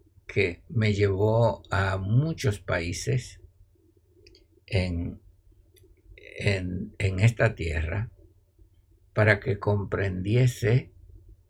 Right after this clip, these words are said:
las culturas, las creencias y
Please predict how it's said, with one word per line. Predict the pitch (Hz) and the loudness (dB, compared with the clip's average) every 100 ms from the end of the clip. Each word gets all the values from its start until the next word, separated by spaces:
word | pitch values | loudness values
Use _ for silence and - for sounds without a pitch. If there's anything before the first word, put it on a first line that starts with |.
| - _ | -20 _
las | - 107 104 - | -6 0 0 0
culturas, | - - - 113 117 110 101 98 | -6 -6 -4 0 2 4 6 6
las | 92 90 - | 4 -2 -6
creencias | - 92 92 107 107 - 90 90 - - _ _ - _ _ - - _ _ _ | -4 -2 -2 -2 -2 -2 -2 -2 -6 -14 _ _ -20 _ _ -20 -20 _ _ _
y | 113 101 92 90 - | 0 0 0 -4 -8